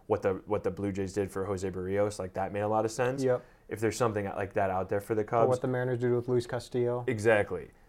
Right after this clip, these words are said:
Speaker 1: Like, that would make a lot of sense, I would think, from a Cubs perspective. That being said, they need left-handed bats. They need good hitters. They need a third baseman probably long-term. And they need a guy who can hit in the middle of the order. Like, Rafael Devers is all
Speaker 2: I
Speaker 1: of
Speaker 2: think
Speaker 1: that.
Speaker 2: those, yeah, those are all checked. I'm just,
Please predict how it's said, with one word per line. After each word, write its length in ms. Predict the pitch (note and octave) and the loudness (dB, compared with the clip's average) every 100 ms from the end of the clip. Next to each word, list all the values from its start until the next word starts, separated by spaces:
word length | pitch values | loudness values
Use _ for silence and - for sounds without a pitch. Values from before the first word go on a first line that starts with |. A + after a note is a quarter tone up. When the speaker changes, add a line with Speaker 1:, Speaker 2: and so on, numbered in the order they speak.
| - | 2
Speaker 1:
Like, 200 | A2+ G2+ | 2 8
that 200 | A#2+ A#2+ | 6 6
would 120 | B2 | 2
make 180 | A#2+ A2+ | 2 4
a 60 | |
lot 160 | A2 G#2+ | 6 6
of 80 | G#2 | 6
sense, 300 | A2 G#2 G2+ | 2 0 -2
I 120 | G2 | 0
would 140 | G2+ G2+ | 0 0
think, 140 | G#2 | -6
from 140 | F#2+ G2 | -6 -8
a 40 | |
Cubs 240 | G2+ G2+ | -6 -6
perspective. 580 | - A#2 - B2+ C#3+ B2+ B2 _ _ _ - - - - | -6 -2 2 4 4 0 -2 _ _ _ -20 -20 -20 -8
That 140 | C#3+ | -6
being 180 | D#3+ C3+ | -2 -2
said, 360 | - D3 C3 - - - - - | 0 4 4 4 -10 -20 -18 -6
they 80 | A2+ | 0
need 180 | D3+ | 2
left-handed 540 | C#3 A#2 - A2+ G2+ F2 | 4 2 2 0 0 -4
bats. 380 | E2+ F2 G2+ - - | -10 -10 -12 -14 -12
They 60 | A2 | -4
need 220 | C3 C#3+ | -4 0
good 160 | B2 G#2 | 0 0
hitters. 420 | G2 F2+ G2 A2 - - - | -4 -8 -6 -8 -10 -20 -4
They 120 | G#2+ | -2
need 320 | A2 C3+ C3+ - - - | 0 2 2 0 -10 -10
a 60 | |
third 280 | G#2+ B2 A#2 | 2 4 4
baseman 300 | G2+ G#2 G#2+ | 4 0 0
probably 260 | G#2 G#2 G2+ | 0 2 2
long-term. 640 | G2 F#2+ G2 - G#2 A#2+ B2+ - - - | -2 -4 -6 -4 -2 -2 -4 -16 -16 -2
And 180 | B2 C3 | 0 2
they 60 | |
need 240 | C3 C#3 C3+ | 2 2 2
a 100 | A#2 | 4
guy 160 | C#3+ | 4
who 80 | C#3 | 4
can 120 | B2+ | 2
hit 60 | C#3+ | -4
in 60 | C#3 | -4
the 60 | |
middle 220 | B2+ C#3 | -2 -2
of 40 | C3 | 0
the 80 | A2+ | 0
order. 260 | E3 D#3 | 0 0
Like, 140 | A#2+ A#2+ | 0 0
Rafael 340 | B2+ D#3 F3+ | -4 -4 -6
Devers 340 | D3 D3 D3+ A#2 | -6 -4 -2 -4
is 100 | F#2+ | -8
all 240 | - D3+ | -4 -2
Speaker 2:
I 20 | C3 | 0
Speaker 1:
of 60 | |
Speaker 2:
think 120 | D3+ | 0
Speaker 1:
that. 100 | G#2+ | 0
Speaker 2:
those, 200 | C#3+ C3 | 0 2
yeah, 160 | D3 D3+ | 4 4
those 160 | B2+ C3 | 4 2
are 80 | C3 | 0
all 80 | |
checked. 320 | B2 D#3+ A#2 A#2+ | 2 0 -2 -6
I'm 140 | B2 | -6
just, 140 | - | -8